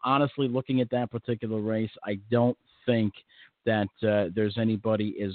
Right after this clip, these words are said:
good in here as You're Gonna Kiss Me or Not, and she's five to two in the morning line.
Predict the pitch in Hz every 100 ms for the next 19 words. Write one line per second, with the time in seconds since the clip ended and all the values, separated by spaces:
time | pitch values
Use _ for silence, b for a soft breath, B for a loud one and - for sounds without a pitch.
0 | 98 - 113 107 - 107 95 113 107 101
1 | - 98 95 101 98 - 101 - 101 95
2 | 95 101 98 92 95 92 98 - 113 123
3 | 113 107 - 110 107 107 104 98 98 104
4 | 101